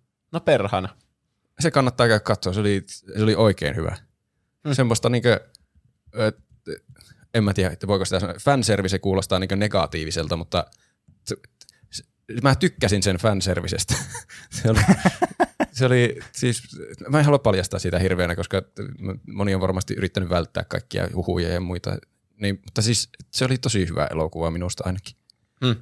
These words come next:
Speaker 2: Siinä
Speaker 1: Uskon.
Speaker 2: oli t-, toimintaa ja, ja huumoria ja tunteita. Semmoista niinkö, jos ne Marvel-elokuvat niinkö on onnistunut, niin silloinhan ne on kyllä hyviä.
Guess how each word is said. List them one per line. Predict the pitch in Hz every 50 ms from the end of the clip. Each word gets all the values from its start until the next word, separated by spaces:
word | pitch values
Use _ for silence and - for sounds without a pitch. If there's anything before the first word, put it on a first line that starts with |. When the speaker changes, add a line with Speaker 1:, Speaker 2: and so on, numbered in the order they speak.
| - _ _
Speaker 2:
Siinä | - - 151 151 139
Speaker 1:
Uskon. | - - 110 107
Speaker 2:
oli | 117 107 82 - - - - _ _ _ _ _ _ _ _ -
t-, | 110 104 101 - - - - _ _ _ _ _ _ _ _ _
toimintaa | - 120 113 104 101 92 87 - 101 87 85 85
ja, | 85 82 82 78 - _ _ _ - 107
ja | 98 87 82 - _ _ _ - - - - -
huumoria | 151 170 151 127 110 107 107 98 98 95
ja | 98 101 95 90 87 - _ - _ - 82 - -
tunteita. | 117 113 107 87 80 80 71 - - - - - _ _ _ _ _ _ _ _ _
Semmoista | _ - 131 107 104 - 123 110
niinkö, | 113 104 110 101 - - _ _ _ _ _ _ _ _ _ - - -
jos | 120 104 - - _ _ _ _
ne | 107 104 98
Marvel-elokuvat | 101 117 104 98 87 87 90 87 90 90 87 85 90 87 85 - - - _ _ _
niinkö | 90 87 82 87 85 85 - _ _ _ - _
on | 95 92 -
onnistunut, | 107 101 85 78 82 - - 92 - -
niin | 92 92 90
silloinhan | 95 95 85 82 82 82
ne | 87 87
on | 90
kyllä | 87 90 87 95
hyviä. | 104 85 87 107